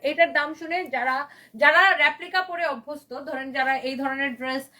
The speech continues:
এক হাজার বারোশো টাকায় বা সাতশো আটশো টাকায় কিনে, সি গ্রেডগুলো actually সি গ্রেডের রেপ্লিকা সাতশো আটশো টাকায় পাবেন, বি গ্রেডের রেপ্লিকা হয়তো নয়শো, এক হাজার করে পাবেন,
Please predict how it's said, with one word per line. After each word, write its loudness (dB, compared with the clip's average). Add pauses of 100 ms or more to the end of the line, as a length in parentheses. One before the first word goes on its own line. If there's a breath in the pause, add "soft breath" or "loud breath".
(160 soft breath)
এক 0
হাজার -2
বারোশো 0
টাকায় -4
বা -4
সাতশো -6
আটশো -4
টাকায় -6
কিনে, -10 (300 soft breath)
সি -4
গ্রেডগুলো 0
actually -8
সি -8
গ্রেডের -4
রেপ্লিকা -2
সাতশো -6
আটশো -4
টাকায় -2
পাবেন, -4 (320 soft breath)
বি -4
গ্রেডের 2
রেপ্লিকা 0
হয়তো -2
নয়শো, -6
এক -2
হাজার -4
করে -6
পাবেন, -8